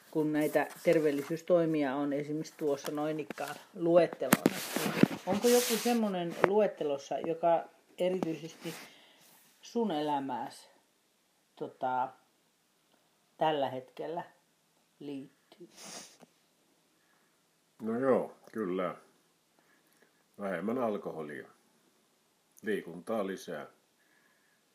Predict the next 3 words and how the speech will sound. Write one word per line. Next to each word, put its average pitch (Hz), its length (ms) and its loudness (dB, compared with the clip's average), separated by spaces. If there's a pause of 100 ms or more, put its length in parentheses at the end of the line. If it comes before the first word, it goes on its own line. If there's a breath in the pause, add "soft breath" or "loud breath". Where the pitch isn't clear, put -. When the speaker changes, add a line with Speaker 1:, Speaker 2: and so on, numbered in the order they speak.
(840)
Speaker 2:
Suolaa 95 640 -6 (120)
vähän 85 360 -12
vähennetty. 73 680 -14